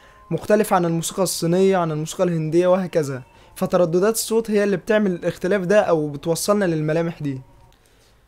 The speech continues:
كمان النغمات الكاملة أو النغمات الطبيعية بنسميها بيكار أو ناتوريل. يعني لو قلت مثلًا كلمة صول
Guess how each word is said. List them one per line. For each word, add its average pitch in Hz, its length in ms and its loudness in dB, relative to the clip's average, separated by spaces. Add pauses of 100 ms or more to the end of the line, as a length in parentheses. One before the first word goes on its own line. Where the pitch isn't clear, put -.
(220)
كمان 202 240 4
النغمات 208 480 2
الكاملة 233 440 2
أو 180 200 2
النغمات 165 480 0
الطبيعية 180 440 2
بنسميها 196 840 -2 (100)
بيكار 185 640 0 (140)
أو 185 200 4
ناتوريل. 165 640 0 (600)
يعني 156 300 2
لو 156 120 4
قلت 190 300 0
مثلًا 190 440 0
كلمة 208 340 -2
صول 156 420 2